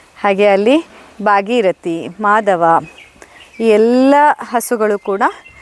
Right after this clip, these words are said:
ಸ್ವಚ್ಛಂದವಾಗಿ ಇಲ್ಲಿ ಅವುಗಳಿಗೆ ಮೇವಿನ ವ್ಯವಸ್ಥೆಯೂ ಆಗಿರುತ್ತೆ. ನೋಡಿ, ತಿಂದು ಹೆಚ್ಚಾಗಿ ಬಿಟ್ಟಿರುವಂಥದ್ದು. ಹಾಗೇನೆ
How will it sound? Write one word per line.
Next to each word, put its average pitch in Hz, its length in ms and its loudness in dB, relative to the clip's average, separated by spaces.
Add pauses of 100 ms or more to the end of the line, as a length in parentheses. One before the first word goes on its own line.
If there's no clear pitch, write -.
(180)
ಸ್ವಚ್ಛಂದವಾಗಿ 214 960 -2
ಇಲ್ಲಿ 214 160 2
ಅವುಗಳಿಗೆ 202 500 2 (500)
ಮೇವಿನ 233 340 2
ವ್ಯವಸ್ಥೆಯೂ 220 540 2
ಆಗಿರುತ್ತೆ. 196 380 0
ನೋಡಿ, 190 220 -2
ತಿಂದು 226 380 -2
ಹೆಚ್ಚಾಗಿ 214 560 0
ಬಿಟ್ಟಿರುವಂಥದ್ದು. 180 880 -2 (460)
ಹಾಗೇನೆ 220 400 0